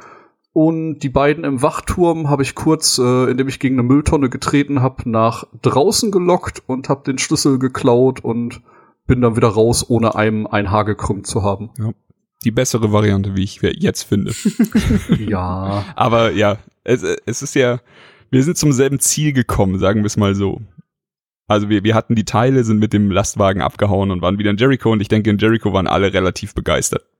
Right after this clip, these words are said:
Speaker 2: dadurch, dass wir das Zeug geholt haben.
Speaker 1: Das stimmt.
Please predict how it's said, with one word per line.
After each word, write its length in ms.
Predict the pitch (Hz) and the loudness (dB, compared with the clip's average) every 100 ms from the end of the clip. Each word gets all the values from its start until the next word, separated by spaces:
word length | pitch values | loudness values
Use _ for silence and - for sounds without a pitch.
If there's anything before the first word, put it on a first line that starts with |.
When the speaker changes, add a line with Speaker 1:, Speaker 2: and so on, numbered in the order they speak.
| _ | _
Speaker 2:
dadurch, 240 | - 92 110 | -4 -2 -2
dass 160 | - | -4
wir 80 | 101 | -4
das 140 | 90 - | -4 -2
Zeug 220 | 101 101 | 0 2
geholt 280 | 92 101 - | 0 0 -4
haben. 240 | - 120 _ _ _ _ _ - _ - | -8 -10 _ _ _ _ _ -20 _ -4
Speaker 1:
Das 140 | 170 | -4
stimmt. 320 | - - - | -2 -6 -6